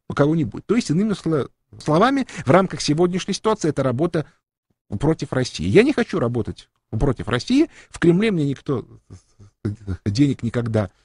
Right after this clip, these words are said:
не даст в силу старой истории. Там до сих пор помнят, как я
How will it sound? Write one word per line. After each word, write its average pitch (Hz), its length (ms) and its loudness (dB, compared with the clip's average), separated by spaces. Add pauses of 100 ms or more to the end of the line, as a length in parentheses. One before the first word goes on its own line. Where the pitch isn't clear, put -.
(600)
не 127 180 6
даст 185 300 2
в - 60 -12
силу 220 300 2
старой 202 420 4
истории. 220 380 -2
Там 156 180 -2
до 131 80 0
сих - 180 -6
пор 110 200 -2
помнят, 107 360 0
как - 180 -6
я 101 220 -2